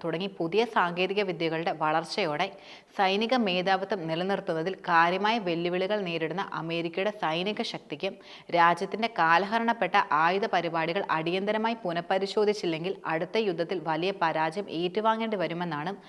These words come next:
മസ്ക് മുന്നോട്ട് വയ്ക്കുന്ന പ്രധാന മുന്നറിയിപ്പ്. അമേരിക്കയുടെ പ്രതിരോധ ശേഷിയെക്കുറിച്ചുള്ള വിശദമായ വിലയിരുത്തലുകൾക്ക് ശേഷമാണ് പ്രധാനമായും മസ്കിന്റെ ഈ പ്രസ്താവന എന്നത്. പ്രതിരോധ രംഗത്തെ കാര്യക്ഷമതയ്ക്കും പരിഷ്കരണത്തിനും വേണ്ടിയുള്ള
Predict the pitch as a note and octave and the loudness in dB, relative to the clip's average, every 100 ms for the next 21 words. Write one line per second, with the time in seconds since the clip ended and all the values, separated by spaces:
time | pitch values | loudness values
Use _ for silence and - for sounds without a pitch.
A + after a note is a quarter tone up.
0 | - - - G3+ G#3 F#3 E3 E3 F3 F#3 | -20 -18 -4 -4 -4 -8 -4 -2 -2 -2
1 | D3+ E3+ F3+ D#3+ D3+ D#3 F3 D#3 C#3+ C#3 | -4 -6 -4 -4 -2 -2 -2 -4 -4 -6
2 | C3+ - - - _ - - D3+ E3 F#3+ | -6 -12 -18 -20 _ -20 -4 -2 0 0
3 | F#3+ A3 A#3+ G3+ F3 F#3+ G#3+ A#3+ F#3+ F#3 | 0 0 2 2 2 2 2 0 0 0
4 | F#3 A3+ A3+ G#3+ E3 F3+ D#3+ D#3+ - G3+ | 2 2 2 -2 -4 -4 -4 -8 -2 -2
5 | A3 A3+ G#3+ D#3+ E3+ G3 F#3+ F3+ F3+ F#3 | 0 0 0 -2 4 4 2 -2 -4 -4
6 | G#3+ E3+ E3+ F#3+ G#3+ D#3 F3+ F3+ D#3+ E3 | -4 0 0 0 -2 -2 -4 -4 0 2
7 | F3+ G#3 F#3+ G3 D3+ - F3+ F3 E3 D3+ | 2 0 -4 -4 -8 -10 -4 -4 -2 -6
8 | - D3+ D3 D#3 C#3 C3 - - - - | -2 -2 0 -4 -4 -8 -14 -20 -20 -10
9 | - E3+ F3+ F#3+ G3 A3 A3 A3 B3 - | -2 0 4 2 4 2 2 0 -2 4
10 | E3+ F#3 G#3+ G#3+ E3+ D#3 D#3+ G3+ - D#3+ | 6 6 4 -2 -2 -2 -4 -4 -2 0
11 | F3 - G3 G3 A3 A3+ E3 D#3+ E3 E3 | -2 -2 -2 0 -2 -2 0 0 0 0